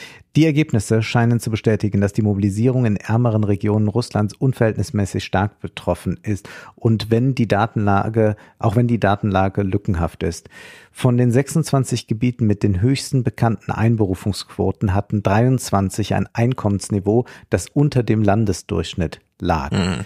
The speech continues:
Speaker 1: Ein Beispiel ist die Region Krasnojarsk in Sibirien mit einem durchschnittlichen Monatseinkommen von vierzigtausend Rubeln.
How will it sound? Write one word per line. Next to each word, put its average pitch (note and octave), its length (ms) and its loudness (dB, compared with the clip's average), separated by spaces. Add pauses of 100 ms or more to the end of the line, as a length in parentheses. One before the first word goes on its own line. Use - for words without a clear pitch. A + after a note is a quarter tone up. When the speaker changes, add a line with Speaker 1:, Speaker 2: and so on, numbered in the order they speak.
(160)
Speaker 1:
Ein G#2+ 300 0
Beispiel A2 420 0
ist - 200 -8
die G#2+ 100 2
Region G#2 540 0 (280)
Krasnojarsk A#2 1400 -2 (360)
in G2+ 280 2
Sibirien D3+ 960 2 (280)
mit A2+ 260 0
einem A2 220 4
durchschnittlichen A#2 600 0
Monatseinkommen G#2+ 1000 0 (180)
von G#2 220 -2
vierzigtausend G2 880 -2 (260)
Rubeln. C#3+ 640 2